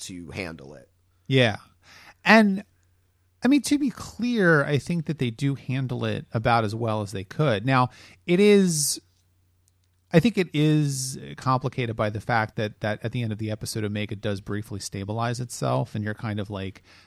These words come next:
Speaker 2: left to wonder what that means.
Speaker 1: Yeah.
Speaker 2: And I don't think it means anything in particular, really,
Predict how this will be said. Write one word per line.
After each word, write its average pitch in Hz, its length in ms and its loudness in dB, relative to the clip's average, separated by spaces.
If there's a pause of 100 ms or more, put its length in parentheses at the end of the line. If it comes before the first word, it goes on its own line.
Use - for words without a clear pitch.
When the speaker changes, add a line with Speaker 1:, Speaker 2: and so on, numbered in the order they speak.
Speaker 2:
left 113 460 -2
to 117 140 -2
wonder 107 480 -4
what 107 260 -10
that 98 260 -8
means. 107 200 -6
Speaker 1:
Yeah. 143 280 0 (180)
Speaker 2:
And 120 240 -6
I 175 120 0
don't 190 180 2
think 135 160 -2
it 113 120 -10
means 110 280 -4
anything 113 460 -8
in 104 120 -8
particular, 180 680 -6
really, 180 420 -2